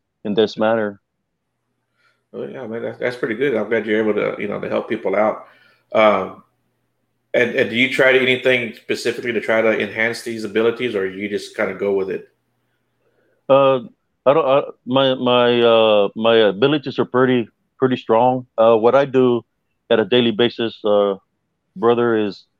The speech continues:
Speaker 1: uh, when I work out, I like lifting weights. I meditate at the same time. Uh, I, I, I mix it in together.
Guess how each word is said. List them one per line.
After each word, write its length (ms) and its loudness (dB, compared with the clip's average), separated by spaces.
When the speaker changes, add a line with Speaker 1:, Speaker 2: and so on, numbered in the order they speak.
Speaker 1:
uh, 180 6
when 180 0
I 40 4
work 300 2
out, 220 4
I 40 0
like 300 0
lifting 280 -6
weights. 420 0
I 60 2
meditate 580 0
at 100 -6
the 60 -20
same 240 0
time. 400 0
Uh, 180 0
I, 60 2
I, 220 4
I 20 4
mix 240 -2
it 80 2
in 60 -4
together. 520 0